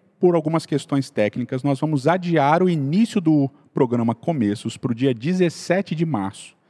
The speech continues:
E o programa Conexão nós voltaremos apenas em abril. Então, se você vai se programar,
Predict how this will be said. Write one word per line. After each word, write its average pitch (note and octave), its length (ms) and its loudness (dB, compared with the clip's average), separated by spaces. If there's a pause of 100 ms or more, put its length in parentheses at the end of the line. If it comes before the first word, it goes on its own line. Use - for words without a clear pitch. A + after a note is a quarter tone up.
(320)
E - 60 -2
o C#3 60 4
programa D#3+ 400 0
Conexão F#3 640 -2
nós E3 180 0
voltaremos D#3+ 580 0
apenas D#3+ 800 -2 (160)
em D3 300 -2 (380)
abril. A#2+ 440 0 (1040)
Então, C3+ 300 -2
se - 160 -2
você B2+ 460 2
vai C3 180 2
se C3+ 140 -4
programar, C#3+ 680 -2